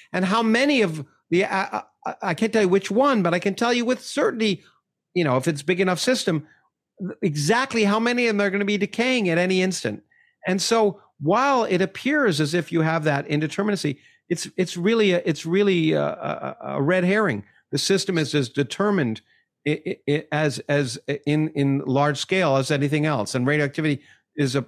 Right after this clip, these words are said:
is a perfect example. If, if a radioac-, if uranium atoms, uh, you put a bunch of them together, are gonna have a well-known decay rate, the same is gonna be true for,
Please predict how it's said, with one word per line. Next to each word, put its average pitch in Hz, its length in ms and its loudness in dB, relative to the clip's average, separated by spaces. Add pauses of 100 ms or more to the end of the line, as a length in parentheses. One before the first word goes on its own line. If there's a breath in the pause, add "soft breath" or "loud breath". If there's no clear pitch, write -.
is 127 120 -2
a 143 60 0
perfect 180 380 -2
example. 147 600 -2 (240 soft breath)
If, 139 240 -2
if 156 140 -2
a 160 40 4
radioac-, 180 600 2
if 151 140 -2
uranium 196 500 2
atoms, 160 480 -2 (880)
uh, 143 80 -2 (140)
you 143 100 0
put 180 180 0
a 151 40 0
bunch 160 280 0
of 180 40 2
them 156 100 2
together, 160 500 0 (200 soft breath)
are 143 100 -2
gonna 160 120 0
have 143 100 -2
a 135 60 4
well-known 175 600 2
decay 185 500 0 (220)
rate, 110 400 -2 (320)
the 131 80 -4
same 185 280 0
is 160 120 -2
gonna 156 140 0
be 147 120 2
true 165 260 2
for, 147 300 -2